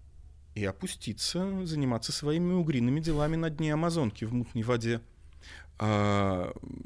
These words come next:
если ему не дать это сделать, он утонет. Бывают рыбы, и это не единственная такая рыба, которые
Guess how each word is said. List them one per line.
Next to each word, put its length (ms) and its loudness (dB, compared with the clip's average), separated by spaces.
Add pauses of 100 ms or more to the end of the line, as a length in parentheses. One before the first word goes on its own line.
если 380 0
ему 240 2
не 140 4
дать 220 4
это 160 -4
сделать, 540 -2
он 280 0 (260)
утонет. 760 2 (280)
Бывают 680 4
рыбы, 600 4 (200)
и 40 8
это 160 6
не 100 8
единственная 420 4
такая 320 6
рыба, 240 4
которые 640 6